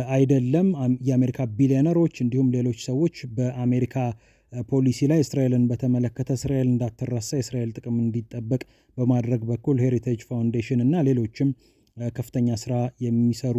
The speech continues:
እንደሆነ የሚታወቅ ነው። እ፣ በነገራችን ላይ ላይትስቶን የተባበሩት መንግስታት ድርጅትን በመኮነን ይታወቃል። በተለይ የሁለት ሀገራት መፍትሄ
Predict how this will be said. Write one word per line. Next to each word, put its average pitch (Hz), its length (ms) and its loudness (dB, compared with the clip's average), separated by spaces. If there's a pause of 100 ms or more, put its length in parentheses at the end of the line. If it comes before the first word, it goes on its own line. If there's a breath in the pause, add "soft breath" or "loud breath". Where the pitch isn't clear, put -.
እንደሆነ 117 420 0
የሚታወቅ 120 800 0
ነው። 190 140 0 (400 soft breath)
እ፣ 127 120 -2 (880)
በነገራችን 135 640 0
ላይ 143 200 2
ላይትስቶን 135 640 0 (400 soft breath)
የተባበሩት 131 540 0
መንግስታት 127 400 0
ድርጅትን 123 480 -2
በመኮነን 123 580 2
ይታወቃል። 117 600 -4
በተለይ 127 360 -2
የሁለት 123 360 0
ሀገራት 120 380 -4
መፍትሄ 131 360 -2